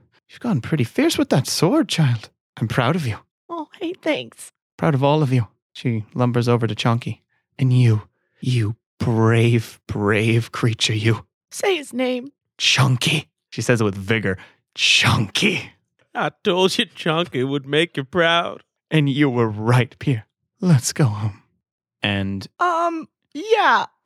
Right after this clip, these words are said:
Speaker 2: Um, that sounds great, but we've, um, kind of accidentally unleashed a giant beast that
Speaker 1: Oh
Speaker 2: maybe
Speaker 1: my
Speaker 2: we
Speaker 1: goodness, you're
Speaker 2: need,
Speaker 1: right.
Speaker 2: yeah, you
Speaker 1: What?
Speaker 2: know.
Speaker 1: Let's get, let's hurry, move, move, move,
Speaker 2: Yeah.
Speaker 1: move, move. I,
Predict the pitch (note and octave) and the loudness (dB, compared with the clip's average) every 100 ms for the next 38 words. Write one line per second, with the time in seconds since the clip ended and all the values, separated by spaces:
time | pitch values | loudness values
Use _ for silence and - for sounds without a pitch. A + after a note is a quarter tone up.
0 | - - - F4 F4 E4 G4 A#4+ A#4 G#4 | -20 -4 2 4 2 0 0 0 0 2
1 | F4 D4+ E4 D#4 A3+ B3+ B3 D4 B4+ B4+ | 2 -2 0 0 0 -2 -2 -2 -6 -6
2 | G#4 _ _ _ - F#4+ E4 - G4 G#4 | -14 _ _ _ -2 0 -2 -2 0 2
3 | F#4 - E4 D#4 - D4+ C#4+ - B3+ C#4 | 0 0 0 0 2 2 2 0 0 2
4 | C#4+ D4+ C4+ B3+ G#3+ C4+ C4+ B3 A#3 G3 | 2 0 0 -2 -2 2 4 4 2 -2
5 | B3 D#4 C#5+ - - - - - - E4+ | -2 -2 -4 -14 -18 -20 -20 -20 -2 0
6 | D#4 D4+ - D#4 D4 D4 C#4+ C#4 - G#3 | 0 0 0 0 -2 -2 0 0 -2 -2
7 | A#3+ C4 - A2+ C#4 D#4 B3+ A3+ F#3+ - | -4 -4 -2 -4 0 2 4 4 2 -2
8 | - _ D#4+ F4+ C#4+ A#3 G#3+ - - C#3+ | -14 _ -4 -2 0 -2 0 -2 0 -2
9 | - - C#3 G#2+ B2+ G#2 D#3 A#2 C#3 C#3 | 0 -2 0 0 0 0 -2 0 2 2
10 | C#3 B2 C#3 B2+ B2 | 2 4 2 2 0